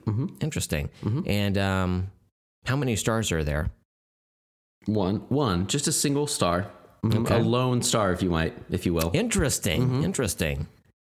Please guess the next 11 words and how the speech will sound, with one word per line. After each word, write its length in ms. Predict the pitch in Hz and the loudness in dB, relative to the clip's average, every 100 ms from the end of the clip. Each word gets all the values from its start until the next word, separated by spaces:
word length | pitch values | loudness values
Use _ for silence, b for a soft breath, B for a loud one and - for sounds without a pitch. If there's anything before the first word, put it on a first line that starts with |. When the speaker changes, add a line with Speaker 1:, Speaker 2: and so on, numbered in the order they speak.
| _ | _
Speaker 2:
So 120 | - | -4
guess 220 | 85 95 - | -2 0 0
what, 160 | 120 | -2
Texas? 540 | - 92 - 120 - - - B B B B B | -2 -2 -2 -4 -6 -16 -18 B B B B B
We're 120 | - 85 | -4 -2
coming 260 | 90 104 | 0 -2
for 120 | 95 87 | 0 0
your 180 | 78 | 2
ass. 440 | 80 76 73 - - | 2 2 0 -2 -4
<laughs> 40 | - - - - - - - - - - - - - - - - - - - - - - - - - - - - - - - - B B B B B 135 - | -8 -10 -16 -20 -20 -14 -14 -8 -8 -8 -16 -10 -10 -6 -8 -6 -10 -10 -18 -20 -20 -20 -20 -20 -20 -20 -20 -20 -20 -20 -20 -16 B B B B B -14 -2
Look, 180 | 110 | 0